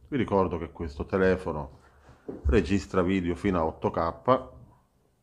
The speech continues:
zoom digitale fino a cento x cinque G, display centoventi hertz,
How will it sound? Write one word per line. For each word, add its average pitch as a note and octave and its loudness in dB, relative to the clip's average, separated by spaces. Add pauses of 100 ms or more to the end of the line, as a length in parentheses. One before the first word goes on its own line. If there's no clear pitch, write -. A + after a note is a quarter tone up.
(960)
zoom F2+ 0
digitale E2+ -2
fino F2+ -6
a D#2 -6
cento F#2+ -4
x A2+ 4 (1900)
cinque G2 0
G, G2+ -2 (1400)
display G2+ 2
centoventi E2+ -4
hertz, D#2 -8